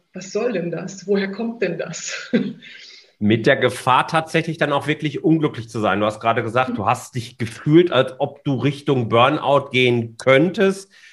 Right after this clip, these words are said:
Speaker 2: Vielleicht auch mal ausgebrannt gefühlt. Ich meine, das ist ja fast
Speaker 1: Ja, ja.
Speaker 2: schon Umgangssprache. Bo-, diese, ich bin nur mal grad ausgebrannt.
Speaker 1: Mhm.
Speaker 2: Ähm, das hat ja schon Tiefen, ne? Also das,
Speaker 1: Mhm.
Speaker 2: das, das denke ich mir, weil kann man eigentlich sagen,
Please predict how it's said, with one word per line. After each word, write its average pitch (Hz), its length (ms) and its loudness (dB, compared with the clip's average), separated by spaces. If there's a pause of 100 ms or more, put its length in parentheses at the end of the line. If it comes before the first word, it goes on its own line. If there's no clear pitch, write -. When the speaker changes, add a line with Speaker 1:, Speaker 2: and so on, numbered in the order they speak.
(220)
Speaker 2:
Vielleicht 120 300 2
auch - 120 -2
mal - 160 2
ausgebrannt 127 840 0
gefühlt. 135 340 -2
Ich 120 80 -4
meine, 110 140 2
das 104 80 -6
ist - 40 -16
ja 104 60 -2
fast 101 180 0
Speaker 1:
Ja, 98 80 -2
ja. - 40 -2
Speaker 2:
schon 113 100 0
Umgangssprache. 139 760 0
Bo-, 131 260 -2
diese, 117 280 -2
ich 117 160 -8
bin 117 80 0
nur 110 100 0
mal 101 80 0
grad 98 240 0
ausgebrannt. 127 640 -2 (340)
Speaker 1:
Mhm. 262 340 -6
Speaker 2:
Ähm, 117 600 2 (640)
das - 220 -8 (100)
hat 117 160 -4
ja 147 100 0
schon 139 240 0
Tiefen, 156 480 -2
ne? 139 260 2
Also 113 160 0
das, - 280 -4
Speaker 1:
Mhm. 120 120 -6
Speaker 2:
das, 127 200 0
das - 240 0
denke 262 240 2
ich - 120 0
mir, 107 260 4
weil 120 380 4 (480)
kann 127 140 0
man 262 160 0
eigentlich 151 560 0
sagen, 185 840 0